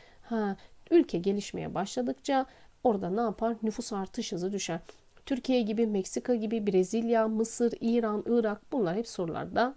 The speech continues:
geliyor. Geldik arı kovanı. Şimdi arı kovanı artık gelişmiş ülke. Ülkelerde çünkü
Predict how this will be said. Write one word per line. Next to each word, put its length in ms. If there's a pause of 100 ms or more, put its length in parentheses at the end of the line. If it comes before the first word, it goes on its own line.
(120)
geliyor. 300 (1400)
Geldik 400
arı 200
kovanı. 400 (600)
Şimdi 340
arı 200
kovanı 420
artık 540
gelişmiş 720
ülke. 380 (1080)
Ülkelerde 640
çünkü 280